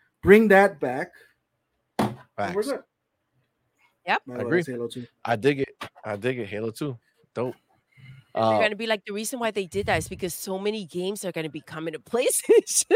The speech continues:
Speaker 1: Exactly. So if you do that,
Speaker 2: Okay.
Speaker 1: us as
Speaker 2: <laughs> I
Speaker 1: fans,
Speaker 2: know.
Speaker 1: we know what's what.
Speaker 2: I know what you're saying.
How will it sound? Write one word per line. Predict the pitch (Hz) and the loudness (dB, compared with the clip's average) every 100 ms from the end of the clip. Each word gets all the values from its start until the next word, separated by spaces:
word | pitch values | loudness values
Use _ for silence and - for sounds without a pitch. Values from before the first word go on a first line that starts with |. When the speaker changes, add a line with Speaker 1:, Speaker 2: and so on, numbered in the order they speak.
| 539 - 466 539 - | 6 4 2 2 2
Speaker 1:
Exactly. | 160 226 247 - 135 | 4 6 6 2 0
So | - 175 151 143 - - | 6 8 8 6 -8 0
if | 160 139 | 2 6
you | 170 | 4
do | 139 175 143 | 6 4 8
that, | 165 185 165 - _ | 8 10 6 2 _
Speaker 2:
Okay. | 131 120 - - - 92 | -14 -12 -14 -16 -18 2
Speaker 1:
us | 160 165 | 6 8
as | 185 - | 6 4
Speaker 2:
<laughs> | |
I | |
Speaker 1:
fans, | 185 190 233 285 156 | 8 8 10 8 6
Speaker 2:
know. | 151 | 4
Speaker 1:
we | 160 | 6
know | 165 | 6
what's | 160 165 160 | 8 6 6
what. | 208 - | 2 2
Speaker 2:
I | |
know | 135 135 | -4 -4
what | 113 | -4
you're | 123 | -10
saying. | - 90 | -14 -16